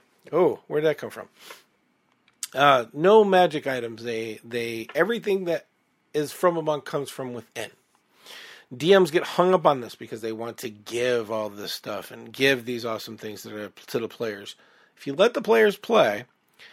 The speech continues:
and you know, if you know, because you've been playing as long as I have, D and D has always had, like, a magic level within level of the A P R or A P L,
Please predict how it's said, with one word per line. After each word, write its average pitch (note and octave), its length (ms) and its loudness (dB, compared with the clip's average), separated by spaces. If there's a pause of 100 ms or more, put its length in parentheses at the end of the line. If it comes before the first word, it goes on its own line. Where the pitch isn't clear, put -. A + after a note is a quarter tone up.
(240)
and E3 460 6 (120)
you C#3 200 0
know, D3+ 280 2
if A#2+ 220 -8
you A#2+ 180 -8
know, A#2+ 420 -6
because A#2+ 240 -8
you've A2+ 100 -8
been A2 80 -12
playing A#2+ 260 -4
as A2+ 100 -10
long A#2 200 -8
as A2+ 80 -8
I A#2+ 140 -6
have, G#2 400 -10
D E3 240 -6
and G3 120 0
D D3+ 140 -2
has C3 160 -2
always A2+ 500 -2
had, G#2+ 340 -8
like, G2+ 260 -12
a G#2+ 360 -8
magic C3 520 -6
level B2+ 680 -6
within A#2 500 -8
level A#2 420 -2
of A2 200 -10
the A2 120 -12
A C3 180 -2
P B2 260 -8
R G#2+ 340 -6 (400)
or G2+ 60 -6
A B2+ 120 -2
P B2 200 -4
L, F#2 200 -6